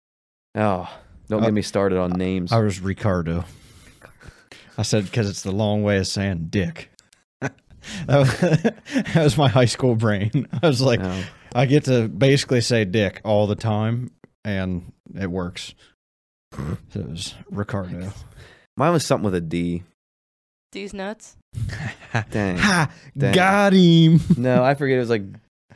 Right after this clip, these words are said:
Speaker 1: Diego or something. I think it was Diego. 'Cause Adora. That's why. I was,
Speaker 2: Diego.
Speaker 1: yeah.
Speaker 2: That was
Speaker 1: Yeah.
Speaker 2: her cousin, right?
Speaker 3: Yeah.
Speaker 1: That's what they told us. We don't know.
Speaker 2: They were kissing cousins. You know what kissing cousins are, Britt?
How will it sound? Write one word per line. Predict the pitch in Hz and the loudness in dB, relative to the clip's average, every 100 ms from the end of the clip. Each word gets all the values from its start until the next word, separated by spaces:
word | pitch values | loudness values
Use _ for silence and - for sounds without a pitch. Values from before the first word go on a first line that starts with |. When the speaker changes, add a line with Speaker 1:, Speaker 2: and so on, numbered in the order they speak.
| - - _ _ _ _ _ _ _ - 104 | -20 -20 _ _ _ _ _ _ _ -20 -8
Speaker 1:
Diego | 110 95 92 90 87 80 90 - | -4 0 0 0 0 -2 -4 -10
or | 87 | -12
something. | - 85 69 82 - - | -8 -8 -8 -10 -14 -2
I | |
think | 135 | 0
it | 147 | 2
was | 113 110 | 0 0
Diego. | 104 101 92 90 90 | -2 -4 -4 -4 -6
'Cause | - 135 | -2 2
Adora. | 139 117 127 131 110 - _ _ - | 2 4 4 4 2 -2 _ _ -2
That's | 127 127 | -2 2
why. | 127 120 104 - _ _ - - 123 | 2 2 0 -8 _ _ -20 -10 -2
I | 123 | 0
was, | |
Speaker 2:
Diego. | 101 101 | 0 -2
Speaker 1:
yeah. | 117 117 117 113 - _ _ - | 2 4 4 0 -4 _ _ -6
Speaker 2:
That | 117 | -4
was | 110 | -2
Speaker 1:
Yeah. | |
Speaker 2:
her | 101 | -2
cousin, | - 120 101 98 | -2 -2 -2 -6
right? | 101 123 _ _ _ _ _ _ _ - | -6 -8 _ _ _ _ _ _ _ -8
Speaker 3:
Yeah. | 349 | -4
Speaker 1:
That's | 247 | -2
what | 127 | -2
they | - | -2
told | 98 131 104 | -2 2 2
us. | 90 - - _ _ _ _ _ - - _ _ _ - | 0 -6 -18 _ _ _ _ _ -20 -20 _ _ _ -6
We | 107 | -2
don't | 92 | -2
know. | 87 92 - - | -4 -8 -12 -8
Speaker 2:
They | 110 | -8
were | |
kissing | - 113 - 107 | -4 -4 -4 -6
cousins. | 104 104 113 - - - - - - - - _ _ _ - | -4 -4 -8 -12 -18 -20 -20 -12 -10 -10 -14 _ _ _ -4
You | 127 | -2
know | |
what | 120 | 0
kissing | 139 127 - | 0 -2 -2
cousins | 127 120 120 | -2 0 0
are, | 123 | 0
Britt? | 117 120 | 0 0